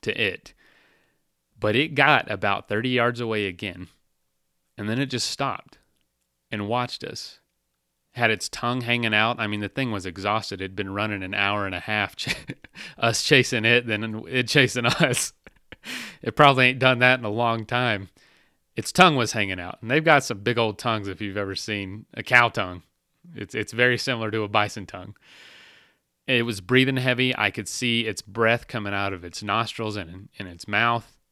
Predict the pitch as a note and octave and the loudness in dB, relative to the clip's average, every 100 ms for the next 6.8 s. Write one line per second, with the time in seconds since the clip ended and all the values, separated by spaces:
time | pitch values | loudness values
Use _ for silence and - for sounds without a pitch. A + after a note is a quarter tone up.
0 | _ - G2+ F#2+ F2+ F2+ F2 - _ _ | _ -6 -2 -2 -4 -10 -14 -20 _ _
1 | _ - A2 G2 G#2+ G#2 G#2+ B2+ - - | _ -12 -10 -8 -8 -6 0 0 0 -8
2 | - - - _ _ _ _ _ _ _ | -12 -14 -16 _ _ _ _ _ _ _
3 | _ _ _ - A#2+ C3 G#3+ G#3+ D3+ E3+ | _ _ _ -2 4 6 6 4 4 2
4 | D#3 C#3 A#2 D3 D#3+ C#3 - G2 A2+ B2+ | 4 2 2 2 2 0 -6 -6 -2 0
5 | - C3+ B2+ G#2+ - A#2 B2+ B2+ A2+ A#2+ | 4 6 4 -2 -6 -6 -4 -2 0 0
6 | C#3+ D3+ D3 D3+ D3 A2 F#2+ | 2 2 2 2 0 -2 -6